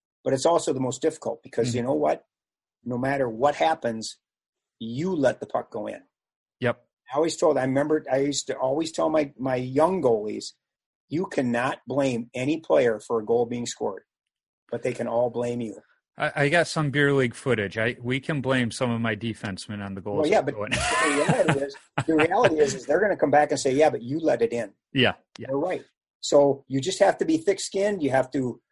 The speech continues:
Speaker 1: you have to be able to shake it off, and you just have to understand that people aren't gonna be, people aren't gonna hold it against you.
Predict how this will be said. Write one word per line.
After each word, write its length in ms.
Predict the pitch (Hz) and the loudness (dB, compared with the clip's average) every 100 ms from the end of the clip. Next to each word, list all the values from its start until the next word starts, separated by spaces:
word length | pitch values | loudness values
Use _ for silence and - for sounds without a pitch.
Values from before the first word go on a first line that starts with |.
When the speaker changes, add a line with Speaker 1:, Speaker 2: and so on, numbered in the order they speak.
| _ _ | _ _
Speaker 1:
you 140 | 127 | -2
have 100 | 139 135 | -2 -2
to 60 | |
be 80 | 139 | 2
able 140 | 139 127 | 2 2
to 60 | |
shake 300 | 117 151 156 | 0 2 2
it 60 | 143 | 2
off, 280 | 139 175 - - | 0 -2 -8 -6
and 200 | 135 127 | -4 -2
you 140 | 131 | -2
just 200 | 135 135 | -4 -2
have 160 | 135 - | -2 -4
to 100 | 135 | -2
understand 580 | 139 135 - 151 151 127 | -2 -2 -2 -2 -2 -2
that 240 | 113 113 _ _ _ _ _ | -2 -6 _ _ _ _ _
people 220 | - - 202 | -6 -2 2
aren't 160 | 202 | 2
gonna 160 | 202 175 | 2 2
be, 280 | 147 120 123 _ - _ | 2 0 -2 _ -20 _
people 220 | 196 226 | -6 -2
aren't 120 | 202 196 | -2 0
gonna 160 | 160 | 0
hold 340 | 127 - 165 165 | -2 -4 -4 -2
it 60 | |
against 540 | 131 107 120 131 - | -2 -4 -4 -4 -6
you. 120 | - | -10